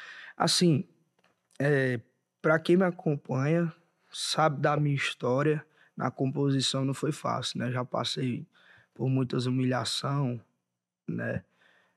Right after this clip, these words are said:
É... já batalhei bastante por mais, por mais, tipo, de ter pouca idade, mas eu tinha uma equipe de composição que era o Bruninho Moral,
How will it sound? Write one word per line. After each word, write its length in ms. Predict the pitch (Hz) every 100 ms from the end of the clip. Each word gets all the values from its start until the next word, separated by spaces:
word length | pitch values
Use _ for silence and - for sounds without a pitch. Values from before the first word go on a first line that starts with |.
| _
É... 840 | - 127 127 127 123 120 120 - - _ _ _ _ _ _ _ _ _ _ _ -
já 180 | 143 147
batalhei 560 | 143 139 139 135 135
bastante 680 | 127 143 151 - 135 139 139
por 200 | - 139
mais, 480 | 131 131 131 - - _ _ _ _ _ _ _ _ _ _ _ _ _ _
por 180 | 135 135
mais, 340 | 139 131 - _
tipo, 420 | - 139 135 127
de 120 | 120 127
ter 140 | 135
pouca 320 | 120 135 -
idade, 260 | 139 135 131
mas 320 | 131 131 123 - - - _ _ _ _ _ _ _ _ 139
eu 100 | 139
tinha 160 | -
uma 100 | 175
equipe 320 | 170 175 165
de 100 | 156
composição 540 | 147 147 147 131 151 143
que 80 | 143
era 140 | 139
o 40 |
Bruninho 360 | 131 135 135 135
Moral, 500 | 135 131 131 139 143